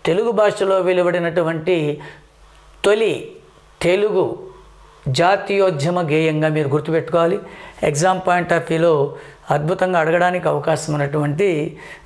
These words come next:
గేయం. ఆ విధంగా మూడవ యూనిట్‌లో మొత్తం స్వాతంత్రోద్యమము, ఆంధ్రదేశమును cover చేసుకుంటూ prepare కావాలి. ఆ మూడవ యూనిట్‌లో ఇంకా, మ్, ముఖ్యమైనటువంటి సబ్ చాప్టర్స్‌లో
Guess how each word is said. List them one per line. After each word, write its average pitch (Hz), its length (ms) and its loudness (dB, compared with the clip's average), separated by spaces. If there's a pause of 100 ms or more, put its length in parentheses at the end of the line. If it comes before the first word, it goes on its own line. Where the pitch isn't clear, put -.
గేయం. 127 320 0 (580)
ఆ - 100 2
విధంగా 208 260 2
మూడవ 208 340 2
యూనిట్‌లో 202 500 0 (840)
మొత్తం 170 320 0
స్వాతంత్రోద్యమము, 180 1160 0 (380)
ఆంధ్రదేశమును 165 920 0 (120)
cover 156 280 2
చేసుకుంటూ 156 560 -4 (640)
prepare 147 360 0
కావాలి. 160 380 0 (460)
ఆ 170 140 2
మూడవ 208 360 4
యూనిట్‌లో 214 400 0
ఇంకా, 180 340 2 (920)
మ్, 160 160 -2 (120)
ముఖ్యమైనటువంటి 180 840 0 (840)
సబ్ 196 340 0
చాప్టర్స్‌లో 175 680 2